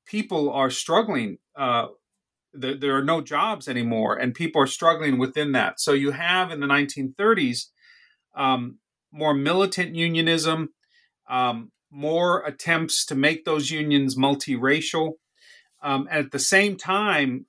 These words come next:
uh, the government is looking for scapegoats. And of course, Mexican repatriation happens in the early nineteen thirties, where Mexicans are targeted, often Mexicans from Boyle Heights, particularly the Flats area of Boyle Heights,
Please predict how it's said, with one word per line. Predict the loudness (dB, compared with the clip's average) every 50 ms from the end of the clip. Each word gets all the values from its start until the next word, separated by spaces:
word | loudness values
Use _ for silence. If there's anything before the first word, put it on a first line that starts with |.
| _
uh, | -4 -2 0 0 0 0 -4
the | -6
government | -2 0 0 2 2 0 -2 0 -2
is | 0 0
looking | 0 -2 -2 -2 -4 -6 -2
for | -2 -2
scapegoats. | -2 0 0 0 0 -2 -2 -4 -4 -4 -4 -4 -6 -8 -8 -10 _ _ _ _ _ _ _ _ _ _ _ -6
And | -4 -2 0 0 0 -2
of | -4 -6 _
course, | -6 -4 -2 -2 0
Mexican | 0 0 0 0 0 -2 0 0
repatriation | 0 0 0 0 -2 -2 -2 -2 0 2 2 2 0 -2 -6 -4
happens | 0 2 2 2 2 -2 -4 -2 0 0
in | 0 0
the | 0 -2
early | 0 0 0 2 2 2 2
nineteen | 2 2 2 0 -2 -8 -14 -12
thirties, | -6 -2 0 0 0 0 0 0 -2 -4 -6 _ _ _ _ _ _ _ _ _
where | -6 -2 0 2 2 2
Mexicans | 2 0 0 0 -2 -4 -6 -4 -4 -2 0 2
are | 0 0 0
targeted, | 0 2 4 4 2 0 -2 -4 -4 -4 -4 -2
often | 0 0 0 -2 -2 -2
Mexicans | 0 0 0 0 -2 -4 -2 -2 -2
from | 0 -2 -4 -2
Boyle | -2 0 0 0 0
Heights, | 2 2 2 0 -2
particularly | -6 -10 -10 -8 -8 -4 -2 0 0 0
the | 0
Flats | -4 -2 0 0 0 0 0 -2
area | -2 0 0 2 0 0
of | -2 -2
Boyle | -2 0 0 0 0
Heights, | 0 -2 -2 -2 -2 -4 -6 -12 -12